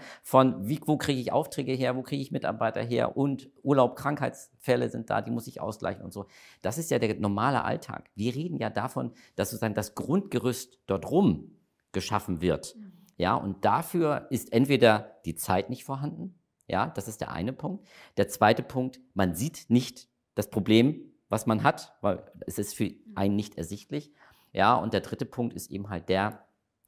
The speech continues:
Speaker 1: dass zwei Drittel eben halt ja auch, ich sag mal, von einem Firmenvertretern, von Banken, von einzelnen Versicherungsagenten betreut werden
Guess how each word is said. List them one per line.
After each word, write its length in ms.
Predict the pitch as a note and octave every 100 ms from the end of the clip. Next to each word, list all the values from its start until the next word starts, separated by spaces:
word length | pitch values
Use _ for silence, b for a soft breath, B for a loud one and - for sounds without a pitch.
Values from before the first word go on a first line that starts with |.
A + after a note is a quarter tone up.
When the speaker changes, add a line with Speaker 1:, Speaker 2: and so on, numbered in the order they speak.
| -
Speaker 1:
dass 200 | F#2 D#2+
zwei 240 | - E2+ F2+
Drittel 320 | G#2+ G#2 -
eben 220 | F#2+ G2
halt 180 | F#2 F#2
ja 140 | E2+
auch, 220 | F#2 - b b -
ich 120 | E2+
sag 140 | F#2+
mal, 80 | G2+
von 220 | F2 E2 E2+
einem 260 | F2+ G#2+
Firmenvertretern, 960 | A2 A2 G2+ G#2 G2 - G#2 G2 G2 G2
von 180 | F#2+ E2+
Banken, 440 | F#2 - G2 G2 B B
von 200 | - -
einzelnen 340 | F2+ F2+ F#2+ F2
Versicherungsagenten 840 | E2+ G2 F#2+ F#2 - D#2+ E2+ C#2+
betreut 460 | E2 - E2+ F#2 G2+
werden 300 | F#2 F#2+